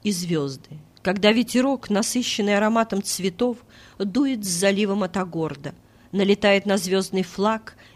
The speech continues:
и разворачивает его в утреннем свете. Взгляните,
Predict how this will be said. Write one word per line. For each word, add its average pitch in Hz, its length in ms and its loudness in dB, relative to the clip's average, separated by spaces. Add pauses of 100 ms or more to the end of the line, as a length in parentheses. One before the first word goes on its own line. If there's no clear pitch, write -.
(140)
и 214 80 -2
разворачивает 175 800 0
его 160 460 -8 (100)
в 170 160 -2
утреннем 170 400 -2
свете. 151 640 -6 (360)
Взгляните, 226 760 -2